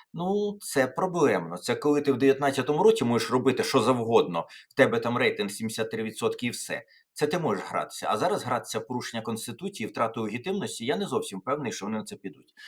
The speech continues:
Але відтягувати довше їм теж небезпечно. От, власне, відповідь по цьому питанню. Тому є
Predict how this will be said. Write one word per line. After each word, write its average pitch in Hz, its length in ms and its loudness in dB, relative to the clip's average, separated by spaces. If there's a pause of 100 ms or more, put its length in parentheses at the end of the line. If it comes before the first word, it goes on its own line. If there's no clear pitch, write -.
(120)
Але 127 140 6
відтягувати 139 520 2
довше 131 300 -6
їм 101 120 -4
теж 120 180 -4
небезпечно. - 640 -12 (360)
От, 226 160 -2
власне, 226 300 2
відповідь 226 360 -4
по 220 60 -10
цьому 214 240 -2
питанню. 214 420 -2 (500)
Тому 220 380 2 (1200)
є 127 420 2